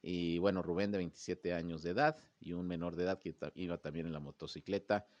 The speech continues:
pues fueron trasladados a la clínica cincuenta y uno del Seguro Social. Y otro accidente se registró también ayer,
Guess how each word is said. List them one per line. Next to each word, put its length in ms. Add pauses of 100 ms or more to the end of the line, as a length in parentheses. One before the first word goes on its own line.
(160)
pues 140
fueron 200
trasladados 840
a 60
la 100
clínica 640
cincuenta 540
y 80
uno 160
del 140
Seguro 480
Social. 580 (300)
Y 80
otro 180
accidente 480
se 80
registró 380
también 400
ayer, 360